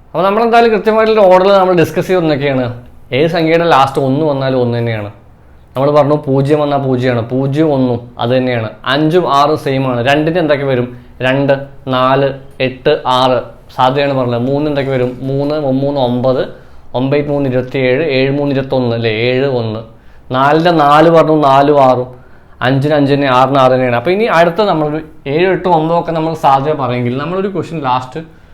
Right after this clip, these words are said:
ഒരു വലിയൊരു ക്വസ്റ്റ്യൻ എടുക്കുകയാണ്. ഏഴിൻ്റെ എട്ടിൻ്റെ സാധ്യത ഞാൻ പറഞ്ഞുതരാം. ഒമ്പത് വെച്ചിട്ടുള്ളൊരു ക്വസ്റ്റ്യൻ ആണ്. നാൽപത്തി ഒൻപത് ഘാതം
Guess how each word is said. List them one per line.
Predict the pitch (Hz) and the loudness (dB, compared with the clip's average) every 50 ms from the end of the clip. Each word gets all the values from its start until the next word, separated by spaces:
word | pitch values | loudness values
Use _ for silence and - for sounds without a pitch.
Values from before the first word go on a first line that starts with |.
| - - - - - - - - - - | -20 -20 -20 -20 -20 -20 -20 -20 -14 -10
ഒരു | 143 151 156 | -6 -2 -2
വലിയൊരു | 151 147 156 175 185 196 175 | 0 0 0 0 0 -2 -2
ക്വസ്റ്റ്യൻ | 160 147 - 160 151 131 | -4 -6 -6 -6 -4 -4
എടുക്കുകയാണ്. | 131 120 123 117 113 117 - - - - - - - - 131 127 | -4 -4 -4 -6 -6 -8 -10 -14 -18 -20 -20 -20 -12 -8 -4 -2
ഏഴിൻ്റെ | 139 147 147 151 160 165 156 | -2 -2 -2 -2 -2 -2 -2
എട്ടിൻ്റെ | 135 135 139 139 147 143 - - | -2 -4 -4 -6 -6 -6 -6 -4
സാധ്യത | 135 120 120 120 127 131 131 131 | -4 -2 -2 -2 -2 -4 -4 -4
ഞാൻ | 127 123 123 120 | -4 -6 -4 -4
പറഞ്ഞുതരാം. | 110 107 113 123 117 104 107 117 - - - - - - - - - - - - 165 180 | -4 -4 -4 -4 -2 -4 -4 -6 -8 -12 -20 -20 -20 -20 -20 -20 -20 -16 -6 -2 0 0
ഒമ്പത് | 208 220 220 240 240 240 233 | 0 2 2 2 4 4 4
വെച്ചിട്ടുള്ളൊരു | 202 - 185 175 180 180 170 165 156 | 2 2 0 0 0 0 0 0 -2
ക്വസ്റ്റ്യൻ | 147 120 - - 139 123 113 | -4 -6 -6 -6 -4 -4 -4
ആണ്. | 110 123 165 - - - - - - - - - - - - - - - - - - - - 151 160 | -4 -6 -8 -12 -18 -20 -20 -20 -20 -20 -20 -20 -20 -20 -20 -20 -20 -20 -20 -20 -20 -10 -4 -2 0
നാൽപത്തി | 175 190 208 214 214 208 - 240 233 233 - - 240 220 - - 156 151 | 2 2 2 0 0 0 -2 -2 -2 -2 -2 -2 -2 0 0 0 0 0
ഒൻപത് | 151 156 160 165 170 180 165 143 143 147 160 170 170 - - - - - - - | 2 2 0 0 0 0 -2 -2 -2 -4 -6 -10 -12 -16 -20 -20 -20 -20 -14 -10
ഘാതം | 117 113 110 110 104 113 127 | -8 -6 -6 -6 -4 -6 -6